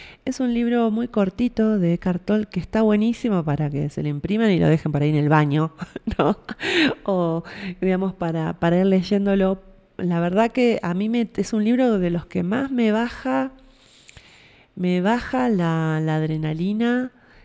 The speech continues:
que yo misma me infrinjo con mis pensamientos automáticos, ¿no? La loquita de la casa, le gusta decir una amiga. Bueno, eh, la, esa loquita de la casa, ¿no? Que empieza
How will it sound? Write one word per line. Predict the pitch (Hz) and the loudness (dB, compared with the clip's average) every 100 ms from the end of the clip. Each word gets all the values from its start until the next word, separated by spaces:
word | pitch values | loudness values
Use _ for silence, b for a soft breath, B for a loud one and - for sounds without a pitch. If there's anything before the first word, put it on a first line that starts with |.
| _ | _
que | - | -8
yo | - 220 | -4 -2
misma | 226 220 214 | 0 2 2
me | 180 | 2
infrinjo | 170 - 190 208 214 220 | 0 0 0 0 2 0
con | 175 | 0
mis | 170 - | -2 -2
pensamientos | 160 156 156 165 185 190 185 175 | -4 -2 0 2 2 2 2 2
automáticos, | 160 156 156 156 147 - - 147 | 2 0 0 2 0 -2 -6 -6
¿no? | 143 156 | -4 -2
La | 175 | -2
loquita | 151 147 - 170 165 | -2 -2 -6 -2 0
de | |
la | 160 147 | 2 0
casa, | 165 147 151 143 | 0 -2 -2 -2
le | 143 | 0
gusta | 151 147 147 | -2 0 -2
decir | - 151 | -2 -4
una | 151 | -2
amiga. | 147 147 139 135 B B B B B | -2 -2 -2 -4 B B B B B
Bueno, | 151 143 139 B B B | -2 -2 -6 B B B
eh, | 165 160 156 | -4 -2 0
la, | 165 | -2
esa | - 233 | 0 2
loquita | 214 - 220 233 | 0 0 -2 2
de | 214 | 4
la | 202 | 2
casa, | 202 247 240 214 214 233 - | 2 0 -2 -2 -2 -2 -8
¿no? | 180 170 185 196 | -6 -2 -2 -2
Que | |
empieza | 175 170 185 - 180 | -4 -4 -4 -2 -2